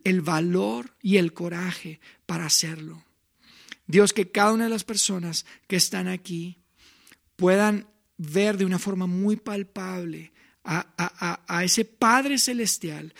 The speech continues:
que puedan verte a ti, Dios, como alguien que está a su lado y a quien le pueden traer absolutamente todas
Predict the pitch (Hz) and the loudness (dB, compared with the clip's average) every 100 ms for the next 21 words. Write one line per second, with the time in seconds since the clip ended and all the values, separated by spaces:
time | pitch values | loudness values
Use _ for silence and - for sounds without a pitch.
0 | - - 190 220 269 269 269 269 247 - | -2 0 4 6 6 4 0 -2 -4 -4
1 | 220 190 170 170 - 175 180 185 196 214 | -6 -4 -6 -6 -2 -2 -2 -2 0 -2
2 | 202 175 196 196 170 - 220 226 208 165 | -4 -6 -4 -4 -2 -2 -2 -2 -2 -4
3 | 151 160 _ _ _ _ - - _ _ | -8 -14 _ _ _ _ -20 -20 _ _
4 | 202 190 185 - 180 175 170 180 185 196 | 4 4 4 -2 0 -2 -4 -4 -4 -6
5 | 185 180 180 180 - 160 170 185 180 180 | -6 -6 -6 -8 -8 -8 -8 -6 -6 -6
6 | 185 180 - 202 208 208 202 | -8 -10 -6 -4 -2 -2 -6